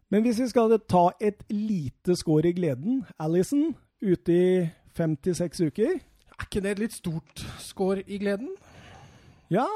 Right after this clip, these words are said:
Speaker 1: da, så jeg vil jo anta det.
Speaker 2: Altså, ikke nødvendigvis fordi Liverpool får så veldig mye skudd på seg, og fordi Alisson er, eh, er en bra, eller han er for all del en bra skuddstopper, men, men,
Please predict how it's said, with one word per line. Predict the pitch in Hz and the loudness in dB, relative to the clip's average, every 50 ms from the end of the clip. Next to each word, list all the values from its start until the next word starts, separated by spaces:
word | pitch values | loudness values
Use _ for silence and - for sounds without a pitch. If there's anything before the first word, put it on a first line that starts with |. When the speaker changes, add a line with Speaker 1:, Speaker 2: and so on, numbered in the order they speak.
| 427 415 381 | -4 -4 -4
Speaker 1:
da, | 247 240 | -4 -4
så | - - 269 254 | -4 -4 -6 -6
jeg | 247 240 247 247 247 202 | -8 -8 -8 -6 -6 -4
vil | 147 160 208 302 | -2 -2 -2 -2
jo | 359 | -4
anta | 165 139 139 120 - 175 190 | -6 -6 -6 -6 -6 -6 -6
det. | 165 135 139 160 151 - - - _ _ - - | -4 -4 -4 -6 -6 -8 -10 -18 _ _ -12 -10
Speaker 2:
Altså, | 165 160 175 226 | -6 -2 -2 -2
ikke | 233 - - 226 220 | -2 -2 -4 -6 -6
nødvendigvis | 302 285 190 170 165 185 175 151 - | -4 -4 -4 -4 -4 -4 -6 -6 -6
fordi | - 170 165 | -8 -8 -6
Liverpool | 156 139 131 127 131 160 160 151 | -6 -6 -8 -8 -8 -8 -8 -8
får | 143 - 147 127 123 | -8 -10 -14 -16 -16
så | - - 151 139 - - | -16 -16 -18 -18 -18 -18
veldig | 139 127 113 127 | -18 -16 -14 -12
mye | 123 127 123 | -12 -12 -12
skudd | - - 123 117 - | -12 -14 -16 -16 -16
på | - 135 - | -18 -16 -16
seg, | - 139 139 139 143 - | -14 -14 -14 -14 -14 -14
og | 156 135 127 | -14 -14 -14
fordi | - - 139 135 135 131 135 127 | -14 -16 -18 -16 -18 -18 -18 -16
Alisson | - 135 123 139 135 131 - - 160 151 | -16 -16 -16 -18 -18 -20 -20 -20 -20 -20
er, | - 147 - - - - | -18 -18 -18 -18 -18 -20
eh, | - - - - - - _ _ _ _ _ _ _ _ _ _ _ 160 156 | -20 -20 -20 -20 -20 -20 _ _ _ _ _ _ _ _ _ _ _ -10 -8
er | 147 | -6
en | 151 160 147 | -6 -6 -6
bra, | 143 131 123 139 147 147 143 143 | -6 -4 -4 -2 -2 -2 -4 -4
eller | 143 143 | -4 -4
han | 143 143 139 | -4 -4 -4
er | 131 127 127 | -6 -6 -8
for | 139 160 | -6 -6
all | 139 135 | -6 -6
del | 135 127 135 | -6 -8 -8
en | 135 | -8
bra | 135 131 131 | -8 -8 -8
skuddstopper, | - - 143 123 - - 127 _ - 196 208 | -8 -10 -12 -12 -14 -16 -16 _ -10 -8 -6
men, | 220 208 190 190 180 | -6 -6 -8 -8 -8
men, | 185 190 196 196 | -8 -8 -8 -6